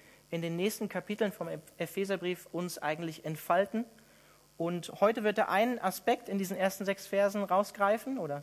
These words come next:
den greife ich raus, aber der ist eigentlich auch, zieht sich durch die sechs Verse. Und zwar geht es in dem Kontext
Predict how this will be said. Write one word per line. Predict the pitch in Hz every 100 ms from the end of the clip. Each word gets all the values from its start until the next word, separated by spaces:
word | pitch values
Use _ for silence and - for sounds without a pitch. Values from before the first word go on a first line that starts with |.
| -
den | 147
greife | 165 160
ich | 196 220
raus, | 214 202 233 -
aber | 156
der | 147 151
ist | 147
eigentlich | 156 160
auch, | 151
zieht | - 185
sich | - -
durch | 170
die | 170
sechs | 156 160 -
Verse. | 185 202 214 220 - - -
Und | 160
zwar | - 165
geht | 165 185
es | 180
in | 165
dem | 156
Kontext | - 196 202 196 - -